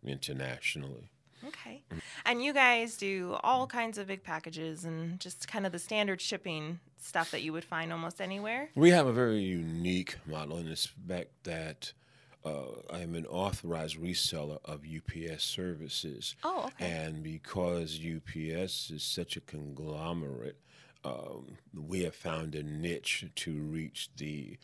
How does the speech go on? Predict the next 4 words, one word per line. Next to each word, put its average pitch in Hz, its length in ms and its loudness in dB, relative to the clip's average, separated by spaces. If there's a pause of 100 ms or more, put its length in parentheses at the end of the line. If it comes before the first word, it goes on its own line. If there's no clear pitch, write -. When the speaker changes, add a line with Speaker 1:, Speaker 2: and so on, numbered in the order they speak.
(160)
Speaker 1:
small 82 580 2
to - 180 -10
medium-sized 80 1160 -4
companies - 680 -6